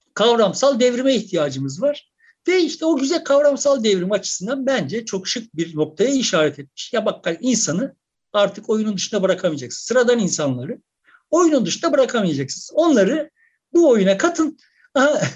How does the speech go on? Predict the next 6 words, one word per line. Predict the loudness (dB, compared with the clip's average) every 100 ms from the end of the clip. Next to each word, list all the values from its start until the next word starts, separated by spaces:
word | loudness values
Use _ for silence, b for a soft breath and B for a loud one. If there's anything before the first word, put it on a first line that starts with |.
| -12
<laughs> | -20 -8 -2
efendice | 0 2 2 2 2
çözülsün | 2 0 0 -2 -4 -2
bu |
iş. | -2 -4 -2
Yani | 0 2 0 0